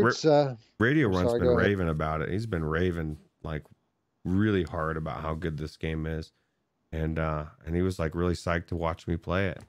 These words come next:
Speaker 2: And I think I failed. I didn't get to do it. Um, but yeah. Uh,
Speaker 1: Well, you know, I'm gonna go back in and, uh, if I can peel myself off of Moose Life long enough, I'm gonna, uh, do another stint. Maybe, uh, maybe I'll put a video up with it, you know?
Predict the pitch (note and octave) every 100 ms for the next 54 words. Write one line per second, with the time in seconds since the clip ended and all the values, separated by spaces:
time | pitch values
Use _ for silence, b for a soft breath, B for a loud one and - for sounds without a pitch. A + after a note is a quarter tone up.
0 | - E2 E2 E2 E2 F2 F2+ E2+ F2 -
1 | G2 A#2 G#2 E2 F2 F#2 F#2+ F2 G2 A#2
2 | - _ _ _ _ - E2 E2+ E2 F2
3 | - F#2 G2 F2 _ _ _ _ _ _
4 | _ _ _ _ F2 E2 - _ - C#3
5 | E3+ C#3 C#3+ D#3 D3 E3 E3 C#3+ C3 B2
6 | A#2 A#2+ A#2+ A#2 G#2+ G#2 G#2 G#2+ A2 G#2+
7 | C3 B2+ A#2 C3+ C#3 B2 A2+ - A#2+ A#2+
8 | B2 A#2 A2+ A2+ C3 - G#2+ G#2+ A2 A2
9 | A2 A2 - b b b b b - A2+
10 | A#2+ A2+ A2 A2 G#2+ G#2 A2+ _ B2 A2+
11 | A#2 A2 G#2 - B2+ B2 A#2+ B2 B2+ B2
12 | C3 B2+ B2+ D3 D#3 E3 E3+ F3+ D#3+ D3+
13 | F3 A2+ G2+ F#2+ - G#2+ G2 G2 G2 G2
14 | G2